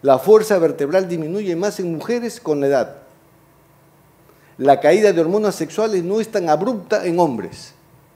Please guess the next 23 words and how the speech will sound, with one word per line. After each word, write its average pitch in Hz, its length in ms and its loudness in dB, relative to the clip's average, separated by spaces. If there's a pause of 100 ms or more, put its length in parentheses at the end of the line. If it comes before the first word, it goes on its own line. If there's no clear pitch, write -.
(460)
Las 135 140 -2
mujeres 196 480 0
dejan 208 260 2
de 175 80 -2
menstruar 165 300 0
a - 40 -8
cuarenta, 160 400 -4
cuarenta 147 300 -4
y 170 100 0
ocho, 196 240 0
cincuenta, 170 440 -2
cincuenta 165 320 -6
y 202 40 2
dos 202 100 2
años 226 280 -2
y 156 60 0
la 147 180 6
caída 175 300 4
hormonal 185 520 0 (800)
es 196 200 2
abrupta 214 680 2
y 170 120 -2
definitivamente 175 1080 -2